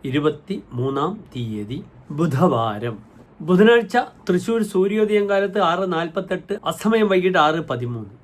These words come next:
ഇന്ന് ബുധനാഴ്ചത്തെ രാഹുകാലം നിങ്ങൾക്കറിയാം. ഉച്ചയ്ക്ക് പന്ത്രണ്ട് മുതൽ ഒന്ന്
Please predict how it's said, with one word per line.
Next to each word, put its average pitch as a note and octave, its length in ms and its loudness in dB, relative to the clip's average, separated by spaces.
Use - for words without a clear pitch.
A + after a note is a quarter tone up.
ഇന്ന് A3 180 2
ബുധനാഴ്ചത്തെ G#3 500 2
രാഹുകാലം F#3 560 2
നിങ്ങൾക്കറിയാം. A#2+ 520 -8
ഉച്ചയ്ക്ക് F#3 340 0
പന്ത്രണ്ട് E3+ 380 -2
മുതൽ E3 180 -6
ഒന്ന് G3+ 160 2